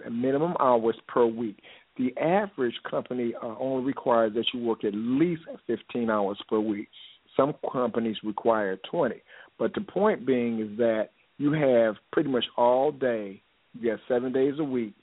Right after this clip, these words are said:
to do those hours at least, and you can work over that. So, like I said, for a lot of us that may be in a, in a, in a traditional job setting, maybe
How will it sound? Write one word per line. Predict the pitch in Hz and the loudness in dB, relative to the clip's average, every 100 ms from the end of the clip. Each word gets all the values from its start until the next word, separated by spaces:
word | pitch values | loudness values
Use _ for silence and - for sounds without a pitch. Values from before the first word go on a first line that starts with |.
| _ | _
to | - | -10
do | 107 127 | -4 -2
those | 110 117 113 101 - | 4 4 4 -2 0
hours | 123 104 90 - - 127 | 2 2 0 -8 -8 -4
at | 123 | 2
least, | 143 139 - _ - - _ - | 2 2 -2 _ -20 -20 _ -6
and | 131 160 | 0 0
you | 160 | 0
can | - 127 120 | -2 -2 2
work | 117 113 - _ - | 2 0 -8 _ 2
over | 208 175 117 | 2 2 -2
that. | 104 87 - _ _ _ - - | -6 -10 -16 _ _ _ -10 -2
So, | 131 | 0
like | 127 120 117 117 | 2 2 0 -2
I | 120 | -6
said, | 123 120 | -6 -4
for | 120 | -2
a | |
lot | 123 143 151 | 0 2 2
of | 139 | 0
us | 143 131 | -2 -2
that | 120 | -4
may | 123 131 | -2 -2
be | 127 131 131 120 127 | -2 -2 -4 -6 -8
in | 120 113 | -12 -12
a, | 110 120 | -14 -12
in | 113 | -10
a, | 110 117 | -10 -8
in | |
a | 110 98 - | -4 -4 0
traditional | 117 135 127 127 | 2 2 2 -2
job | 117 127 127 120 - | 2 4 4 2 0
setting, | 123 123 120 | 0 0 -4
maybe | 117 | -6